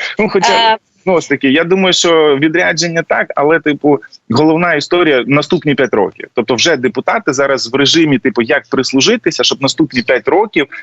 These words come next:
Speaker 1: Банкова дала змогу знову бути депутатом. І зараз от почалася, е, хвіст, е, собака почала бігати за своїм хвостом. Типу, а дайте мені ще п'ять років, а голосуй за все, що ми дамо, і мовчи. Окей.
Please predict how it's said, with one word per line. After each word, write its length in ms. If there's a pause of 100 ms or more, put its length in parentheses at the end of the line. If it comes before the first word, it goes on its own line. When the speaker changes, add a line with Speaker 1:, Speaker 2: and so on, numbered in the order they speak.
Speaker 1:
Банкова 400
дала 300
змогу 340
знову 300
бути 260
депутатом. 680
І 80
зараз 280
от 120
почалася, 500
е, 280 (100)
хвіст, 340
е, 240
собака 340
почала 260
бігати 300
за 60
своїм 220
хвостом. 340 (380)
Типу, 160
а 60
дайте 260
мені 140
ще 140
п'ять 200
років, 280
а 40
голосуй 320
за 80
все, 160
що 140
ми 100
дамо, 200
і 40
мовчи. 440
Окей. 320